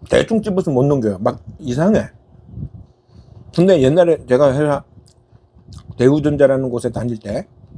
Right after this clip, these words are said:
옛날에 이제 점심에 식사를 하러 가면요, 저보다 나이가 좀 많으신 분이었어. 딱 가-, 그땐 저는 이십 초반이고. 그때 가면 그 양반은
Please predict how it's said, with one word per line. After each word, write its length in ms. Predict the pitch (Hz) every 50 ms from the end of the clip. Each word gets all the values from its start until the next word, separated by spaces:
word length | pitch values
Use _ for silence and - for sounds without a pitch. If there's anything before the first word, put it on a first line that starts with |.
| - -
옛날에 440 | 113 113 117 120 107 98 107 156 - - _ _ _ _ _ _ - - - _ _ _ _ - - - - - - - -
이제 120 | 110 110
점심에 360 | 104 - 123 131 110 151 147 135
식사를 360 | - 143 - 165 151 139 127
하러 140 | 131 120 120
가면요, 420 | 123 117 120 135 139 110 92 - - - - - - - _ _ - - - - - - - - - - - - - - _ _ - - - - - - - - -
저보다 240 | - 123 135 135 135
나이가 240 | 120 110 - 120 127
좀 120 | 120 123 120
많으신 400 | 117 117 120 120 110 127 123 107
분이었어. 360 | 104 107 107 92 - - - - _ _ - - _ _ _ _ _ _ _ - - - - - -
딱 140 | 165 175 -
가-, 200 | - - - -
그땐 300 | - - 127 - 156 131
저는 160 | 123 123 123
이십 280 | 120 131 117 127 - -
초반이고. 460 | - 127 120 123 120 113 101 - - - - - - _ - - - - - - - - - - - - - - - - - - -
그때 180 | - 185 202 196
가면 440 | - 147 160 196 190 156 110 - - - - - - _ -
그 80 | 139 147
양반은 460 | 160 165 160 160 170 175 151 107 -